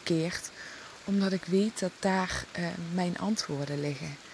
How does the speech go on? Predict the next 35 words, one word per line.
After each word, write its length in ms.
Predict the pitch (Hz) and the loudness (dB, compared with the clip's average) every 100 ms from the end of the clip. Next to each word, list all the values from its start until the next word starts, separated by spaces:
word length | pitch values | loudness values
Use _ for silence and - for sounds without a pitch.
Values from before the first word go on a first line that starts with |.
| - - - | -16 -16 -6
En 180 | 175 170 | 0 2
omdat 260 | 175 175 | 2 2
ik 120 | 175 170 | 0 4
weet 280 | 175 196 | 4 4
dat 120 | 196 175 | 2 0
ik 100 | 165 | 0
daardoor 440 | 175 180 175 165 | 2 2 2 0
groei. 440 | 165 - 202 202 151 - - - - - - - - - - - - - | 0 4 8 8 6 -4 -14 -10 -8 -8 -10 -12 -12 -14 -14 -16 -16 2
Dus 260 | 214 - - - - - | 12 12 12 10 -14 -4
ik 160 | - 208 | 0 0
probeer 400 | - 208 220 220 | 2 6 8 8
elke 340 | - 226 233 - | 8 6 6 4
ochtend, 440 | 240 - 254 247 | 4 4 4 6
de 100 | 240 | 8
zondag, 560 | 214 233 240 214 196 - | 10 10 8 8 6 2
eh, 220 | - 202 | 6 8
sla 260 | - 214 196 | 12 12 12
ik 200 | - - | 4 4
over. 520 | 233 233 262 311 - | 6 4 2 0 0
Maar 340 | 214 208 202 190 | 2 4 4 6
zelfs 340 | 220 208 170 | 6 6 6
dan 240 | 208 208 | 6 6
ben 160 | 208 202 | 6 4
ik 100 | 202 208 | 4 2
me 80 | |
er 160 | 196 190 | 2 4
wel 180 | 190 196 | 4 4
bewust 400 | 190 180 208 - | 2 2 4 4
van, 180 | 185 185 | 2 0
omdat 240 | 185 180 | 0 0
het 160 | 185 175 | 0 4
nu 340 | 190 202 190 - - - - | 6 6 6 0 -12 -14 -10
al 240 | - 185 185 | -2 0 6
zo, 420 | - 196 208 214 208 - - - | 8 8 8 6 2 -6 -18 -8
eh, 320 | - 180 175 | -2 2 2